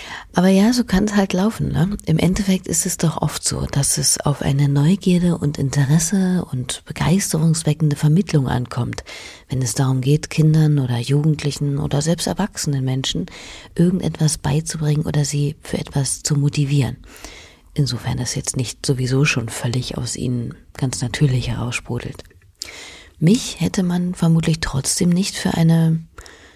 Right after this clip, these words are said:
keine Ahnung, enthusiastische Reifenkür beim Sport rumgekriegt,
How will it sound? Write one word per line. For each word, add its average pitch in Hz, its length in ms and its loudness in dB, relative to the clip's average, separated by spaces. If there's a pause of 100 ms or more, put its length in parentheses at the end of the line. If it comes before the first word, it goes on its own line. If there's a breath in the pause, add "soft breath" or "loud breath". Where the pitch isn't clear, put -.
(220 loud breath)
keine 175 220 0
Ahnung, 160 360 2 (380)
enthusiastische 156 840 2
Reifenkür 175 580 2
beim 175 160 2
Sport 165 400 0
rumgekriegt, 175 640 -4